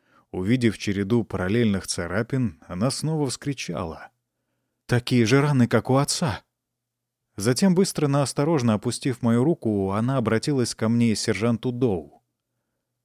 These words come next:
«Пойдемте в мою комнату. Сильвио там, в своей корзине». Мы проследовали за ней в соседнюю спальню. Сильвио действительно сидел в своей корзине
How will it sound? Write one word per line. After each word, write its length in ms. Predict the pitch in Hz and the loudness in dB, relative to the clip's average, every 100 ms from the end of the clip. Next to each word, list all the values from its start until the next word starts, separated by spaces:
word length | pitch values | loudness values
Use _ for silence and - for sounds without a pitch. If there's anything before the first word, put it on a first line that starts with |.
| _ | _
«Пойдемте 520 | 147 135 156 156 165 | -4 2 2 4 2
в 20 | |
мою 220 | 160 160 | 4 4
комнату. 420 | - 151 117 107 - - _ _ _ - | 4 2 2 -2 -10 -16 _ _ _ -10
Сильвио 440 | - 147 120 127 | 4 4 6 4
там, 220 | 123 135 | 4 0
в 20 | 101 | 0
своей 380 | 113 117 120 | 0 2 2
корзине». 560 | 110 120 131 135 92 - _ _ _ _ _ _ | 2 0 2 0 0 -6 _ _ _ _ _ _
Мы 80 | - | -12
проследовали 640 | - 139 - 156 147 143 131 | -8 -6 -2 2 4 6 6
за 200 | 104 117 | 4 4
ней 340 | 117 139 147 | 4 2 0
в 80 | 123 | -4
соседнюю 600 | - 101 - 127 127 135 | -4 -4 0 0 0 -2
спальню. 500 | - - 107 90 80 - | -4 -2 0 0 -6 -12
Сильвио 380 | - 190 170 170 | -6 -2 2 4
действительно 680 | 151 165 - 196 - 95 95 | 4 0 0 -2 0 -2 -4
сидел 380 | - 92 110 127 | -4 -2 -2 -2
в 60 | |
своей 320 | - 90 95 | -4 -4 -2
корзине 720 | 107 90 82 80 110 139 107 | -2 -6 -8 -6 -2 0 -2